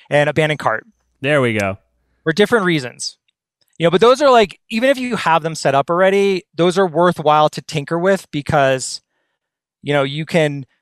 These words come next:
Speaker 1: do A B testing on it, you can play around with it, but enough people are coming in that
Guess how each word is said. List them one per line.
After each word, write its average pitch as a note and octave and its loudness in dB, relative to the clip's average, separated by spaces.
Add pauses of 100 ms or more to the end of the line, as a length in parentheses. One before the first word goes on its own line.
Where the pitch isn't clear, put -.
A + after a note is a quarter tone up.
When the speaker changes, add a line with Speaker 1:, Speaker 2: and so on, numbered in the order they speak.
(180)
Speaker 1:
do F#3 2
A F#3 6
B F3+ -2
testing F3 -2
on D3+ 2
it, D3 -2
you D3+ -12
can F#3 -8
play F3+ -2
around E3 0
with D#3+ 0
it, A#2+ -4
but D3 -4 (100)
enough G3 0
people G#3+ -8
are E3 2
coming E3 -6
in C3+ -2 (420)
that C#3+ 2